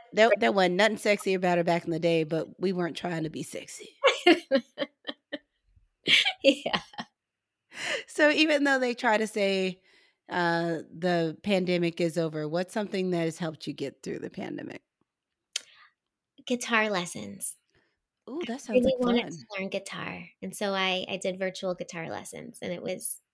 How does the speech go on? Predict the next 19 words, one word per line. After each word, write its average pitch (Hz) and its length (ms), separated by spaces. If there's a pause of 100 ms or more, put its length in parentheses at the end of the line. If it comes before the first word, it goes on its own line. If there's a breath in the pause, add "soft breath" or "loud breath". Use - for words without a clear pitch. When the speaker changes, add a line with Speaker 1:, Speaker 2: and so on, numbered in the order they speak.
(120)
Speaker 2:
I 202 80
got 226 160
to 247 60
play 311 120
my, 359 220
my 311 120
Taylor 320 300
Swift 480 260
songs. - 440 (100)
I'm 254 80
learning 254 220
how 294 80
to 285 60
play 311 240
Speaker 1:
<gasps> - 60
Speaker 2:
those, - 420
so 247 100
that 247 160
Speaker 1:
Oh. 349 280